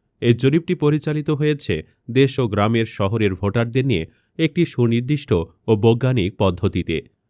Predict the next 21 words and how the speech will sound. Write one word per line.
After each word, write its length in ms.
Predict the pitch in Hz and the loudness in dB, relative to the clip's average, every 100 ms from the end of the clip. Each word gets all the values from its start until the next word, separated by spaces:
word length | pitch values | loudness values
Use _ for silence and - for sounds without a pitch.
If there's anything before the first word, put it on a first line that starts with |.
| _ | _
সমীক্ষা 440 | - 107 110 107 101 | -4 0 0 0 -4
তথ্য 260 | - 95 - | -2 -4 -2
অনুযায়ী, 440 | 101 117 127 127 82 _ _ - | -2 -2 -2 -4 -4 _ _ 0
মোট 160 | 131 127 | 0 2
ভোটারের 440 | 107 113 139 147 | 0 0 2 2
মধ্যে 260 | 151 - 85 - _ _ | -2 -2 -2 -2 _ _
ষাট 280 | - 147 131 - | -6 -2 -2 0
পার্সেন্ট 400 | 95 101 - 127 | -2 -2 -2 -4
হচ্ছে 300 | 135 143 - 82 - _ 107 | -2 -4 -2 -4 -4 _ -4
গ্রামীণ 360 | 113 113 117 - | 0 2 2 0
অঞ্চলের 460 | 113 117 160 120 85 _ - | -2 0 -2 -2 -4 _ -4
এবং 240 | 151 151 87 - _ | 0 2 0 -6 _
চল্লিশ 340 | - 147 151 - | -2 0 0 0
পার্সেন্ট 420 | 101 104 - 120 | -2 -2 -2 -2
হচ্ছেন 360 | 139 135 - 85 - _ - | -2 -4 -4 -4 -6 _ -10
শহর 300 | - 117 123 | -2 0 2
অঞ্চলের 420 | 101 98 120 104 | 0 -2 -2 0
বাসিন্দা। 500 | 92 82 92 85 76 - _ _ _ - | -2 -4 -6 -6 -8 -12 _ _ _ -4
ফলে 200 | 101 98 - | 0 0 -2
এই 140 | 110 101 | -2 -2
জরিপে 400 | 107 113 151 | 0 -2 0